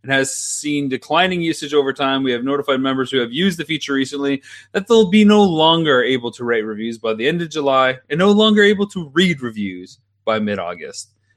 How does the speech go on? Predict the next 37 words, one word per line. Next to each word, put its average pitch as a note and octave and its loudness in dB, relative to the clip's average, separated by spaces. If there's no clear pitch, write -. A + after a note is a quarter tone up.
Is B2+ -6
this F3+ 0
a G#3 2
game G#3+ 2
changer? G3+ 2
Does C3+ -2
it D#3+ -2
matter? D#3 2
Are C#3 4
they D#3+ 2
trying E3 0
to D#3+ -2
stop E3+ 0
po-, D#3 -2
possibly D3+ -4
bad C#3 0
press C3+ 0
or A#2 -4
crappy D3 -2
things C#3 -6
that C3 -6
people C#3 -6
are C3 -2
saying C3 -4
about A#2 -4
their B2 -2
original B2+ -4
series B2+ -2
or, A2+ -2
or A#2 -2
other B2 -4
things? C3 -4
Or F3 6
is F3 0
this A3 4
simply E3 0
just C3+ -2